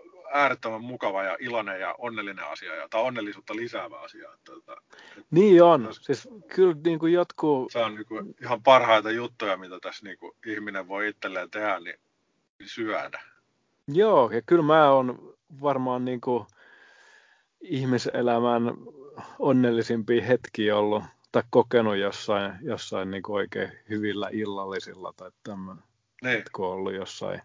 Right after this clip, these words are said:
Speaker 2: ulkomailla syömässä jotain, jotain oikein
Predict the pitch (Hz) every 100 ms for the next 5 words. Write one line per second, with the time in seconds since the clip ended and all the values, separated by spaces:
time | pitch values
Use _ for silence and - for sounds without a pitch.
0 | _ _ - _ - 104 90 98 95 92
1 | 90 101 95 90 90 - - 101 95 -
2 | _ _ _ _ _ _ _ _ _ _
3 | _ - 104 104 98 95 98 101